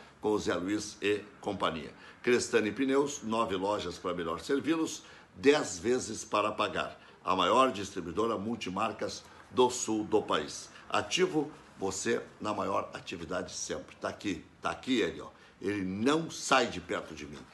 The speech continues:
Ativo, e eu consumo com todo prazer e até com necessidade, né?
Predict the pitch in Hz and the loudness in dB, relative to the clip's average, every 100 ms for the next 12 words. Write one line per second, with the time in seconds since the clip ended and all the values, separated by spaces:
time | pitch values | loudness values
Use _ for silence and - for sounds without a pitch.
0 | - - - 127 123 - - 160 - 82 | -20 -8 0 0 0 -2 2 2 2 -4
1 | - 104 110 107 - 92 - 131 135 131 | -10 0 2 2 -2 -6 -4 -2 -2 -4
2 | - - - 104 98 - 139 123 104 92 | -10 -20 -10 -8 -8 2 4 6 2 -4
3 | 87 107 131 - 117 92 - 90 131 262 | -4 -2 -2 -2 -4 -4 -4 -6 -4 -6
4 | 339 302 - - 90 95 85 76 | -6 -6 -8 -6 -4 -4 -8 -14